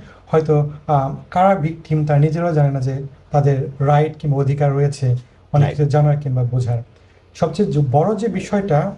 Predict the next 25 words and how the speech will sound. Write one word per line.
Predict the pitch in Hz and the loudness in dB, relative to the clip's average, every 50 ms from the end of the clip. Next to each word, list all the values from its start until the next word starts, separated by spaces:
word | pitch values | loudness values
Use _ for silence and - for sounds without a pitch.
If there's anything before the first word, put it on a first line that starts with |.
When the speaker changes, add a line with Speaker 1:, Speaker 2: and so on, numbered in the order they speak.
| - | -2
Speaker 1:
আমি | 147 143 147 | 0 2 2
এই | 147 160 147 139 | 2 2 0 0
ভিকটিমস | 123 127 156 - - - 185 190 185 190 190 - - - - | 0 0 -2 -2 -4 -6 -4 -2 -2 -2 -2 -4 -6 -8 -6
রাইটস, | 147 135 143 139 143 151 151 - - - | -2 -2 0 2 0 0 -2 -4 -4 -4
তাদের | 147 131 127 135 135 135 139 139 135 - - - - _ - | -2 0 0 0 0 0 -2 -4 -8 -12 -16 -20 -20 _ -4
কি | - 202 | -2 -2
কি | 196 - 208 214 208 202 | -2 0 0 0 0 0
সুবিধা | 190 202 - - 185 165 175 156 165 | 0 -4 -6 -6 -4 -2 0 0 0
পেতে | 156 165 156 156 156 | 2 0 0 0 0
পারে | 143 143 139 | 0 0 -2
কিংবা | - 151 147 143 | 0 0 0 0
কি | 143 - - 190 190 180 | -2 -2 -2 0 2 4
রাইটস | 151 147 147 147 - | 4 4 2 2 0
তাদের | - - 160 143 | -2 -2 0 0
রয়েছে | 139 139 147 147 - 151 147 147 156 - - - - - - - - | 2 0 0 -2 -2 -2 -2 -2 -2 -4 -6 -14 -20 -20 -14 -8 -4
এই | 170 175 | -2 0
ধরনের, | 156 127 127 147 147 147 143 143 143 143 - - - - - | 0 2 2 4 4 4 4 2 0 -2 -6 -12 -12 -6 -4
আহ, | 139 135 131 135 143 143 | -2 -2 -2 -2 -4 -2
ক্রাইম | - 147 143 143 | 0 0 2 2
থেকে। | 131 - 131 123 127 131 - - - - | 0 -2 -4 -6 -6 -8 -10 -12 -8 -4
প্রথম | 175 165 - 196 208 | -4 -4 -2 0 -2
যে | 202 214 202 | 0 0 -2
কথাটা | 190 190 190 190 190 | -2 -4 -2 -2 -2
বলা | 190 175 175 170 | 0 0 0 2
হয়েছে, | 151 147 147 147 - - 143 147 | 2 2 2 2 0 -2 -4 -4